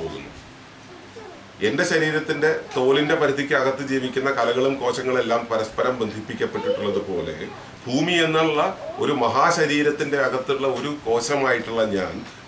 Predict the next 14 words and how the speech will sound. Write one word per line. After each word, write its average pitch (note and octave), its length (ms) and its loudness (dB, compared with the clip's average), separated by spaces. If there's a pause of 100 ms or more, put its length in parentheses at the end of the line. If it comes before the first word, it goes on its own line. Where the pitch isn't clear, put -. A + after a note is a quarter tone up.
മറ്റു D3+ 320 0 (300)
കോശങ്ങളുമായി, C3+ 840 2 (160)
മറ്റു A#2 260 -4
കോശങ്ങളായി C3 480 2 (100)
നിങ്ങളുമായി B2+ 640 2 (140)
ഞാൻ A2 180 0 (420)
യോജിച്ച്, C#3 540 0 (640)
സംയോജിച്ച്, C3+ 640 2 (460)
ബന്ധിതമായി, C#3 760 2 (600)
എല്ലാമായും F#3+ 680 6
ബന്ധിതമായി C3+ 580 0
നിൽക്കുന്നു C3+ 440 -4 (140)
എന്നുള്ള A2 280 -4 (420)
ഒരു C3 120 2